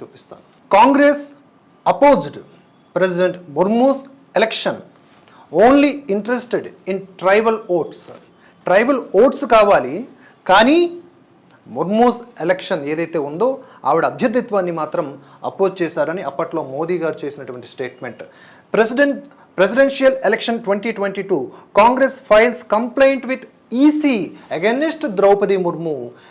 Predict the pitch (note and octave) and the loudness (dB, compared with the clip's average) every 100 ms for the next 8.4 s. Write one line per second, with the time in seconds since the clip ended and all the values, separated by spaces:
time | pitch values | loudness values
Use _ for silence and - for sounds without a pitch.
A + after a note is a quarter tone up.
0 | - C#3+ E3 F3+ F3 D#3+ D#3+ F3 F3+ - | -10 -6 -2 -2 -2 -6 -2 -4 -4 -10
1 | D3 B2 A#2 A#2+ - - - - - _ | -8 -6 -6 -10 -14 -20 -20 -20 -20 _
2 | - D#3+ F3+ B3 - _ _ _ C3 A#2+ | -2 2 2 2 -6 _ _ _ -20 -18
3 | C#3+ C3 E3 F#3+ G3 F3 E3 F3+ F#3 F#3 | -8 -2 0 0 0 -2 -2 0 2 2
4 | F#3 F#3+ G#3 C4 E3 D#3+ F3 F3 E3 F3 | 2 0 0 -2 -2 -2 -2 -2 -4 -2
5 | A3 A3 D#3+ D#3 E3+ - _ _ - D3+ | -4 -2 -2 -2 -6 -14 _ _ -14 -6
6 | D#3 E3 G#3+ G#3 F#3+ F3+ F3 F#3 B3 - | -4 0 0 2 0 0 -2 -2 -2 -4
7 | A3+ C4+ C#4+ C4+ G#3+ G3 G#3+ G#3 F#3 F3 | -4 -2 -2 -2 -2 -2 -2 -4 -2 -4
8 | E3+ D#3+ E3 | -2 -2 -2